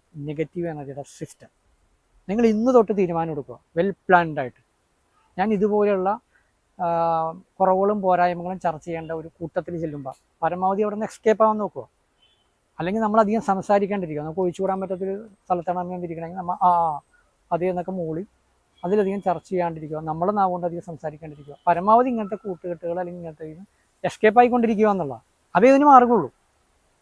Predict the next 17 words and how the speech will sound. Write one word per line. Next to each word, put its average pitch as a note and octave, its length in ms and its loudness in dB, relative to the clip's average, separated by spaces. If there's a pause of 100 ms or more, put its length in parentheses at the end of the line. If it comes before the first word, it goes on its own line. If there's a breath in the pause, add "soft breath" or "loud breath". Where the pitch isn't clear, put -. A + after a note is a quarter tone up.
(160)
അല്ലാണ്ട് F3 220 0
നമ്മൾ A3 320 2
അതിൽ A#3 180 6
മുഴുകി G#3+ 360 0
അത് A3 200 4
പറയുമ്പോൾ G#3 340 2
നമുക്കൊരു F#3+ 360 -2
സംതൃപ്തി, F#3 460 -8
പറയണവന് F#3 360 2
സംതൃപ്തി, F3 460 -16 (300)
സംതൃപ്തിയൊക്കെ G#3 500 4
കിട്ടും. D#3 200 -6 (500)
പക്ഷെ E3 140 -6
നമ്മൾ F#3+ 200 4
ആവശ്യമില്ലാത്തൊരു G#3 640 2 (640)
വലിയൊരു G3 440 2
കെണി G3 280 0